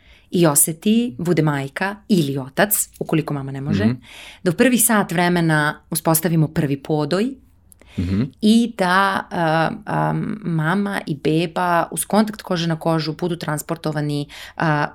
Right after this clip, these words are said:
Speaker 1: iz porodilišta na odeljenje gde će boraviti par dana.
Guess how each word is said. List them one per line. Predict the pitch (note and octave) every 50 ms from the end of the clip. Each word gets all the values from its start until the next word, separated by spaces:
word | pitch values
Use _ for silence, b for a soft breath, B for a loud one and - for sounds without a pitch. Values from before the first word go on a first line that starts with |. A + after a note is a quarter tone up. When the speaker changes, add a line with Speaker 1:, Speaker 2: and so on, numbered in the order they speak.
| - -
Speaker 1:
iz | A3 A3 G#3 G#3+
porodilišta | - F3+ F3 E3 D#3+ D#3+ E3 D#3 D#3 D#3 - - E3 D3+ D3+ - -
na | - D#3+ D3+ C#3+ C#3
odeljenje | C#3 C#3 C#3+ C#3+ C#3+ C#3+ D3 D3 C#3
gde | - D3
će | - -
boraviti | C#3 C#3+ C#3 C#3+ C#3+ C#3 - D#3+
par | - B2 B2+ -
dana. | - - - - -